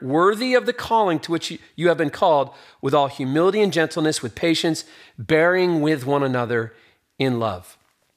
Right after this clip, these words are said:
So he's appealing to that hope. He's appealing to the salvation that we've received. And look at the words he uses. He says, "To walk in a manner worthy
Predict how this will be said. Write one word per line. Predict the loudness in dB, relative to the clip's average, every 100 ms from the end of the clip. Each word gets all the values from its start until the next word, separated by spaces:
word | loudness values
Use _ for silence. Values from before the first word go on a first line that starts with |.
| _ _ _ _ -4
So | 0
he's | 2 2
appealing | -2 -2 2 2 2
to | 0
that | -2 0
hope. | -2 -2 -14 _
He's | -2 -2
appealing | -2 -2 2 4 2 0
to | 0 0 0 -6 -6
the | -4
salvation | 0 2 2 0 -2 0 0
that | 0
we've | 0 -2 0
received. | -4 -2 -2 -2 -8 -18 _ _ _ _ _ _ _ _ _
And | 2
look | 2
at | 2 0 -4 -6
the | -2
words | 2 0 0
he | -6
uses. | -4 -2 -2 -4 -6
He | -4
says, | 0 0 0 -6 _ _ _
"To | -4
walk | -2 2 2 2 -2 -14 _ _ _ _ _ -2
in |
a | 0
manner | 2 2 2 2 0
worthy | -4 -2 2 2 0 -4 -8 -6 -8 -10